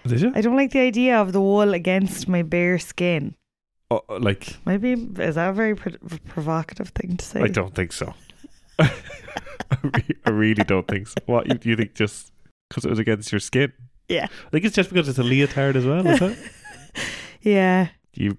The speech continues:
Speaker 1: delayed too much in the air there.
Speaker 2: <laughs>
Speaker 1: I don't think you
Speaker 2: Anyway.
Speaker 1: really thought that. Uh,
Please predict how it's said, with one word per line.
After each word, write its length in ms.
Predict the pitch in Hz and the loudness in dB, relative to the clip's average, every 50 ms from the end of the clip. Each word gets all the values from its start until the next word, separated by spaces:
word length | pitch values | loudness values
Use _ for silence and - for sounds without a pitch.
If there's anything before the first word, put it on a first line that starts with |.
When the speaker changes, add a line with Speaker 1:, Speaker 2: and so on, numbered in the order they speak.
| - - | -4 -4
Speaker 1:
delayed 320 | - 90 95 95 92 90 | -2 0 2 2 0 0
too 160 | - - 90 | 0 -2 -2
much 220 | 85 87 87 - - | -2 -2 -4 -4 -4
in 40 | - | -4
the 140 | 87 87 87 | -2 0 0
air 100 | - - | 2 2
there. 200 | - - - - - - - | 2 0 0 -4 -8 -12 -12
Speaker 2:
<laughs> 120 | - 180 | -4 0
Speaker 1:
I 60 | - 240 | 0 2
don't 240 | - 226 226 214 | 4 4 2 2
think 120 | 196 185 180 | 2 2 4
you 60 | 190 | 4
Speaker 2:
Anyway. 140 | 202 202 190 185 175 | 4 4 4 4 2
Speaker 1:
really 100 | 160 - | 2 2
thought 220 | - 95 90 95 - | 0 0 0 0 -2
that. 200 | 92 - - - - - - - - - - - - - | -2 -4 -4 -8 -14 -16 -14 -12 -12 -12 -14 -8 -2 0
Uh, 500 | 113 107 110 107 107 107 107 104 101 | 2 4 4 4 4 4 4 4 2